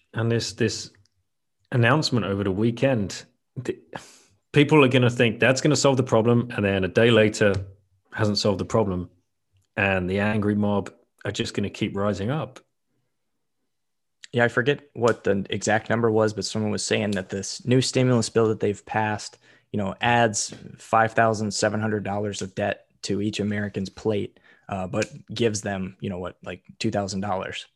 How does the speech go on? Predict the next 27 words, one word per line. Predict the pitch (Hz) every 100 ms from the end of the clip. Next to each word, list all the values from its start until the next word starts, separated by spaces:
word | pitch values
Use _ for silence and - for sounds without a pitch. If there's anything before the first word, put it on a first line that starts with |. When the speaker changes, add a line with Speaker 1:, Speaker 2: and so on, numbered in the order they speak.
| _ _
Speaker 2:
in | 95
return | 95 - 104 87 - -
or | 95
in |
exchange, | 95 - 92 92
fourteen, | - 127 - 110 95 -
fourteen | 117 110 104
hundred | 101 95
or | 95
whatever | 98 95 95
the | 95
number | 98 92 90
is | 90
per | -
person. | 98 107 101 - 104 - -
But | - 117
it, | - - -
you |
know, | 110 95 -
because | 123 127 113
of |
the | 110
total | - 117
cost | 101 117 110 -
of |
the | 95
bill | - 113 98 90